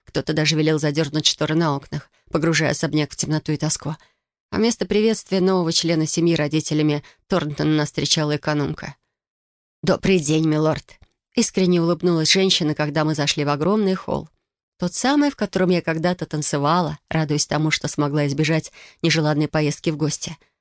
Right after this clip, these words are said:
Не знаю, почему именно этот момент мне вспомнился, но я неожиданно смутилась. «Миледи, добро пожаловать!» Обратилась ко мне экономка, и я неловко улыбнулась. «Здравствуйте, госпожа Кроуст»,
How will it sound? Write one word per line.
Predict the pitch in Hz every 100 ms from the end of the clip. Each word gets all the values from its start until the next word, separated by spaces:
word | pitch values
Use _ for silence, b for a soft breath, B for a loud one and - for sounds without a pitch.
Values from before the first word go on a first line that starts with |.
| _ -
Не |
знаю, | 240 240 196
почему | - 208 208
именно | 196 196
этот | 190 165 -
момент | 165 170 160
мне | 160
вспомнился, | 151 - 202 170 147 -
но | 156
я | 165 165
неожиданно | 165 170 175 160
смутилась. | 160 - 170 202 143 - - _ _ _ _ _ -
«Миледи, | 196 143 - 147
добро | 151 120
пожаловать!» | - 226 202 139 156 208 - b b _ -
Обратилась | 202 247 - 214 190
ко | 202
мне | 190 190
экономка, | - 190 233 226 - 151 b b
и | 202
я | 185 175
неловко | 202 202 - -
улыбнулась. | - 214 180 165 151 - - _ _ _ _ _ _ _ _ _ _ _ _ _ _ _ -
«Здравствуйте, | 139 123 160 190 - - 190 180
госпожа | 156 - 151 143 147
Кроуст», | - 139 135 127 - -